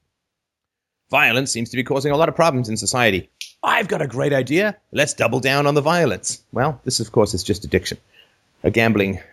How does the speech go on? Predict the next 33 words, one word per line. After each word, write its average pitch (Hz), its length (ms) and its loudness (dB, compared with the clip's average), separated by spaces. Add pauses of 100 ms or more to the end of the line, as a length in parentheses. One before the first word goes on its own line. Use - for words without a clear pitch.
(120)
addict 110 440 0
believes 101 320 2
that 98 100 -4
the 90 60 -8
solution 101 400 0
to 98 100 -2
his 90 140 0
increasing 95 420 -4
debt 123 240 0 (460)
is - 280 2
an 98 200 0
ever 101 180 2
escalation 87 640 0 (1200)
in 131 400 4 (420)
his 147 160 2
gambling 107 480 0 (560)
throwdowns. 82 600 -2 (1300)
I 127 160 2
mean, 147 180 0
this 143 140 0
is 139 140 -2
classic 147 300 -2
addiction 120 280 0
behavior. 95 360 0
The, 98 120 -2
the, 101 200 0 (1200)
the - 120 2
actions 165 420 0
that 113 120 -6
got 127 300 -2
you 123 100 2
into 147 300 -2
trouble 127 480 0